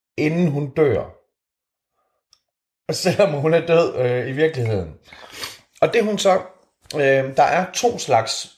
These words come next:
ressourcer i det her, i den her verden. Der er, øh,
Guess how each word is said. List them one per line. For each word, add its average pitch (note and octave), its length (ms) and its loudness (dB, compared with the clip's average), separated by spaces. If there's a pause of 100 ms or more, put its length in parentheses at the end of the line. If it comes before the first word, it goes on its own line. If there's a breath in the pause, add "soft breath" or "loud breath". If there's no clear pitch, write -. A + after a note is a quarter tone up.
(220)
ressourcer B2 760 -2
i G#2 120 -10
det A2 100 -4
her, F2+ 320 -2 (840)
i A2+ 40 -8
den A#2+ 140 2
her A#2+ 140 -6
verden. G#2+ 340 4
Der G#2 60 4
er, A#2+ 680 4
øh, G2+ 40 -6